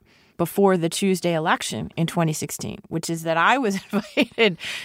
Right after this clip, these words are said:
to a, a dinner by a, a senior ambassador in Washington that was a dinner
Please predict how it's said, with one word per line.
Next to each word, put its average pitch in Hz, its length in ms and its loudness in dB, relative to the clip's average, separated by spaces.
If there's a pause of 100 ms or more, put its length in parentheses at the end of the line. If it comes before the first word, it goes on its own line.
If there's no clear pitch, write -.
(120)
to 190 420 6
a, 156 240 4
a 156 140 4
dinner 175 500 2
by 156 320 2
a, - 300 0
a - 360 -2
senior 208 380 4
ambassador 156 680 -2 (680)
in 170 200 4
Washington 160 800 0
that 180 120 0
was 175 140 0
a 175 60 0
dinner 220 440 2